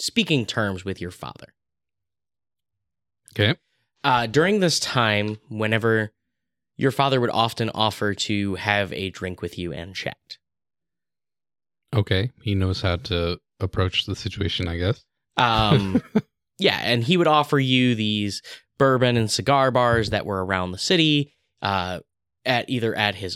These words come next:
Speaker 1: office or elsewhere, wherever you chose, you know, and those were always, like, the situation. Um, would you have gone to these meetings that he proposed?
Speaker 2: Um, until something happened in which I would like to stop.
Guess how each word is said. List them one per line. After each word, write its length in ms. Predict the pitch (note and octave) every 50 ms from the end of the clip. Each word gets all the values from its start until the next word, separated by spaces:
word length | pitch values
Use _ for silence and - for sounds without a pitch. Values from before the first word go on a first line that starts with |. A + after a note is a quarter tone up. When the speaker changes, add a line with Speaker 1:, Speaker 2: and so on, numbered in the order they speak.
| - -
Speaker 1:
office 600 | D3 D3 C#3 - - C3+ B2+ B2 - - - - -
or 340 | G2 G2 G2 F#2+ F#2+ F#2+ - -
elsewhere, 640 | - C3+ B2 A#2 - - - C3+ A#2 A2 G#2+ G#2+
wherever 400 | G2+ G#2+ G#2+ G#2+ G2+ F#2+ F2+ F#2
you 220 | F#2 F2+ F#2+ F#2 F2+
chose, 600 | - - - - F#2 F2 F2 F#2+ F2+ F2 E2 -
you 60 | G2
know, 200 | F#2 F2+ F2+ F2+ - _ _ _ _ _ _ _
and 100 | - G#2+
those 180 | G#2+ G#2 G2+ E2+
were 80 | F2+ G2
always, 320 | F#2+ F#2+ G2 F#2+ F#2 E2+
like, 200 | F2+ F#2 F#2 -
the 100 | - G2
situation. 640 | F#2 - - - - F#2 F2+ F2+ - - E2+ F2 F2 - _ _ _ _ _ -
Um, 280 | G#2 G2 F#2 F2 D#2 -
would 260 | G#2 G#2+ B2 B2 A2+
you 120 | A#2 A#2 A2
have 140 | A2+ A2 G#2
gone 260 | G#2 F#2 F#2+ F#2+ F#2
to 100 | - -
these 560 | - F#2 E2 D#2+ F#2 F2+ E2+ - - - - _ _ _ _ _ _ _ _ _ _ _ _ _ _ _
meetings 360 | B3 C4+ - - - - G2+
that 120 | G2+ - -
he 100 | - -
proposed? 480 | - _ _ - - - - - _ _ _ _ _ _ - F#2 - - - - - _ _ _ _ _ _ _ _ _ _ _ _ _ _ _ _ _ _ _ _ _ _ _ _ _ - - _ -
Speaker 2:
Um, 800 | G2+ G2 G2 G2 F#2+ G2 G2 G2 F#2+ F#2+ G2 F#2+ G2 F#2+ G2 - - _
until 680 | - G#2 G#2 F#2+ - - - A#2+ B2 B2+ B2+ A#2+ A2+ -
something 380 | - A2 A2 G#2 G2+ G#2 G#2 G2
happened 440 | G#2 G#2+ G#2 - F#2+ G2 F#2+ F#2
in 180 | - F2+ G2 F#2+
which 220 | F#2+ F#2+ F#2 -
I 140 | F#2 F2 F2
would 180 | F2+ F2+ F2+ F#2
like 180 | F2+ F2 F2
to 80 | - G2+
stop. 420 | - - - G#2 G2 F2+ F2+ -